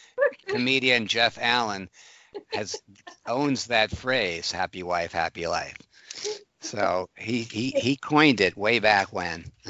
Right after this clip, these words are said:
Speaker 1: We're gonna quote that one, okay? We just
Speaker 2: <laughs>
Speaker 1: claimed quote. But
Speaker 2: Go ahead.
Speaker 1: but, but
Speaker 2: So,
Speaker 1: then
Speaker 2: yeah, no, that's not, it's not
Speaker 1: <laughs>
Speaker 2: right. That's right. Yeah, right. I'm with you on that.
Speaker 1: And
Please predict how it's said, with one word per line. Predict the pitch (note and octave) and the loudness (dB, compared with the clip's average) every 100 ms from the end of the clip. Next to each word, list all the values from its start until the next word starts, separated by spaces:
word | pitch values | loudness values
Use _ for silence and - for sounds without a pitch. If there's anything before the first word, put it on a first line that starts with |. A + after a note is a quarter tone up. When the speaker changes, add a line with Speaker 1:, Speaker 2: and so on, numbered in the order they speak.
| - - | -12 -4
Speaker 1:
We're | A3+ B3+ | -2 2
gonna | C#4 C#4+ | 2 2
quote | C#4 A#3 A3 A3 | 0 4 4 6
that | D#3 - D3 | 4 4 -2
one, | D3+ D3+ _ | -8 -10 _
okay? | F#3 E3 - | 0 0 0
We | F3+ - | -4 -4
just | - C3+ C#3+ B2+ _ | -2 -4 -4 -6 _
Speaker 2:
<laughs> | _ _ | _ _
Speaker 1:
claimed | - G3 F#3+ F#3 _ _ - | 0 2 2 -6 _ _ -6
quote. | E3 - - - F#3 | -2 -2 -4 -12 -2
But | D4 C4+ | 0 0
Speaker 2:
Go | A#2+ | 0
ahead. | B2 A#2+ G#2+ A2 - - - - | 4 6 6 2 -8 -20 -20 0
Speaker 1:
but, | E4+ E4 - | 4 4 4
but | D#4+ D#4 | 8 8
Speaker 2:
So, | - | 8
Speaker 1:
then | E3 | 8
Speaker 2:
yeah, | D3+ | 8
no, | D3 D3 | 8 6
that's | D3 - | 4 2
not, | D3+ C#3+ - | 2 2 2
it's | C#3 - | -6 -4
not | C#3 C3 B2+ | -2 2 2
Speaker 1:
<laughs> | G4 | 0
Speaker 2:
right. | A#2+ F2+ _ | 0 -2 _
That's | - A2+ - - | -8 -6 -6 -12
right. | A2+ A2 G#2 F2 F2 - - - - | -12 -8 -6 -6 -10 -18 -20 -20 -16
Yeah, | B2 G#2 F#2 F2 | -12 -10 -12 -12
right. | G2+ D#2+ - | -12 -12 -6
I'm | G2+ G2+ | -4 -2
with | G#2+ E2+ | -4 -6
you | E2+ | -8
on | F2 E2+ | -8 -8
that. | F2 G2 - _ _ - | -8 -10 -20 _ _ -8
Speaker 1:
And | E4+ | -6